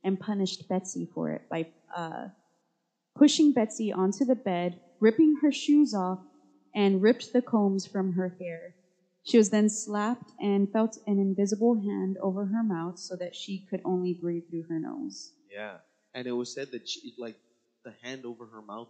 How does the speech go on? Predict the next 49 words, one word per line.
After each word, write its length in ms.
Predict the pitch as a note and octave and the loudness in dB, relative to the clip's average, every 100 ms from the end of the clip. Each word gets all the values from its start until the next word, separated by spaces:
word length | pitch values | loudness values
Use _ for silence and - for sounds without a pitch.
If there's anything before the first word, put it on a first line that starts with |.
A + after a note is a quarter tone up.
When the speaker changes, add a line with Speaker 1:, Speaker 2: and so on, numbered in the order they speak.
| G2 | _
Speaker 2:
was 140 | G#2 | -16
so 640 | - - - G#2 A2+ C3+ | -14 -14 -10 -4 -2 -4
hard 560 | C#3+ C3+ D3+ B2 E2+ - _ _ _ _ | -6 -10 -10 -10 -14 -18 _ _ _ _
that 140 | A#2+ G#2 | -16 -14
you 80 | |
could 140 | A2 A#2+ | -16 -16
see 180 | - A#2 | -16 -16
the 160 | A#2 | -16
impression 500 | B2+ C#3+ B2 - C3+ | -20 -14 -12 -12 -14
over 220 | B2 B2+ | -12 -10
her 140 | C#3 F3 | -12 -14
face 480 | - F2+ F2+ - _ _ F#3 | -12 -12 -14 -20 _ _ -18
Speaker 1:
Mm. 300 | F#3+ G3+ F#3+ | -16 -16 -12
Speaker 2:
and 200 | - F3+ | -12 -10
that 180 | F3+ D#3+ | -10 -8
she 220 | - C#3+ | -12 -14
could 340 | - C#3 - B2 | -12 -12 -12 -16
not, 240 | A#2+ A#2+ _ B2 B2 | -14 -14 _ -20 -10
not 220 | C#3 D3+ | -8 -8
even 280 | F#3 E3 D#3+ | -10 -14 -18
move, 260 | C#3 D3+ D#3 | -16 -16 -12
like, 180 | C3 A#2+ | -14 -14
her 100 | C3 | -18
lips, 540 | A2+ A#2 A2 - - - _ _ - | -14 -14 -14 -16 -16 -18 _ _ -10
right? 120 | B2+ | -8
Like, 120 | C3+ | -8
'cause, 140 | C3+ B2+ | -12 -14
like, 180 | B2 C3+ | -14 -14
if 100 | C#3+ | -10
you 120 | F3+ | -6
were 80 | F3+ | -6
to 60 | |
put 220 | F3 E3 | -8 -14
your 240 | D#3 C3 A#2 | -12 -12 -10
hand 220 | C3 C3 | -12 -10
over 120 | B2 | -10
your 120 | B2+ A#2+ | -10 -8
mouth 240 | A2+ A2+ A2+ | -8 -8 -12
now 320 | G#2 G2 F#2 | -10 -10 -12
and, 100 | F#2 _ | -14 _
and 100 | _ _ _ _ _ - | _ _ _ _ _ -12
you 80 | F#3+ | -8
could 120 | A#3 | -6
still 180 | - G3 | -6 -6
feel 240 | F#3 E3 | -6 -8
your 180 | C#3+ B2+ | -8 -12
lips 500 | A2 B2+ C#3+ - B2+ | -14 -8 -8 -8 -16
moving, 220 | G#2+ G2+ G2 | -16 -16 -8
but 180 | G#2+ | -8